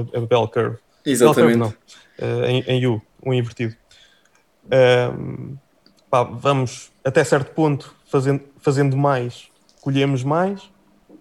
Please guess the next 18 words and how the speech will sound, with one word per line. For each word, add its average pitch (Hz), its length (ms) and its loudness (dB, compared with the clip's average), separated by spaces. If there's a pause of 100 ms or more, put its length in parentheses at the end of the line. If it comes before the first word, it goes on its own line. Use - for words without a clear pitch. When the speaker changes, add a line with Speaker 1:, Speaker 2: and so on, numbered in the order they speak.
(480)
Speaker 1:
ah, 127 460 2
mas 131 180 -6
a 135 60 -4
partir 131 320 -6 (380)
desse 123 300 -2
ponto 151 540 -4 (920)
estamos 147 240 0
a 147 40 0
trabalhar 139 260 4
para 135 100 0
aquecer, 127 340 -4
basicamente. 123 680 -4 (380)
Speaker 2:
Exato. 117 460 -8
Speaker 1:
Ah, 127 360 2
estamos 143 400 0
a 143 60 4
desgastar 139 460 0
mais 143 500 -2